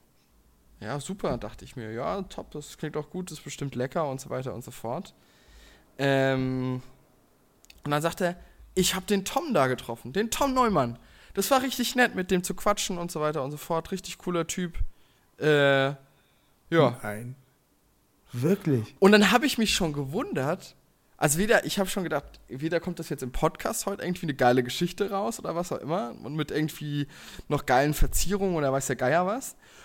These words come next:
Speaker 1: Und, äh, oder du, weil normalerweise, wenn du jemanden triffst, den ich auch kenne oder so, ne,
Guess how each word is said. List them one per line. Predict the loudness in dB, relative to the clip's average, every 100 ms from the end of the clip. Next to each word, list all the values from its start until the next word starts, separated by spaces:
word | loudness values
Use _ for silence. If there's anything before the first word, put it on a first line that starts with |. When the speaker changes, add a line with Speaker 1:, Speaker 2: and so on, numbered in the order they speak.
| -18 -18 2
Speaker 1:
Und, | 6 6 6 0 -6 2
äh, | 4 4 4 2 0 -8 -20 -4
oder | 2 4
du, | 2 -4 -12 -14
weil | 0 4
normalerweise, | 6 6 6 8 6 4 2 0
wenn | 0 -2 -8
du | -8 -4
jemanden | 0 0 -2 -4
triffst, | -2 0 0 0
den | -2
ich | -2 -2
auch | 2 2
kenne | 2 -2
oder | -4 -6 -6
so, | -6 -6
ne, | -4 -4